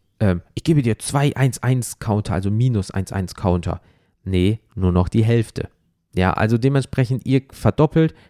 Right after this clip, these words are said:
der Gegner, äh, halbiert, ähm, ist schon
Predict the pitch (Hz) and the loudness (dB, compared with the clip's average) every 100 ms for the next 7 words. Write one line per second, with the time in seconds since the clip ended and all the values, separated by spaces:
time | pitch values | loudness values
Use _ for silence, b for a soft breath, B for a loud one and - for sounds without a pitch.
0 | - 101 127 117 120 107 107 - 95 92 | -8 -2 0 0 0 0 0 0 0 0
1 | 101 98 113 127 127 - B B B _ | 0 0 2 0 0 -4 B B B _
2 | 110 101 95 87 _ _ - - 131 - | 0 2 0 -6 _ _ -20 0 0 0
3 | - 113 110 | -2 0 0